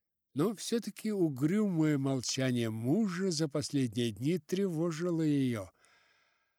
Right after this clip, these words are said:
«Не ходи в одних чулках», сказала она, «простудишься».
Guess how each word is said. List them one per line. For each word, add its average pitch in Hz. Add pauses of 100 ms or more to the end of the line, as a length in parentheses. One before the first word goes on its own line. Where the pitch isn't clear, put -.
(440)
«Не 143
ходи 180
в 180
одних 165
чулках», - (680)
сказала 110
она, 117
«простудишься». -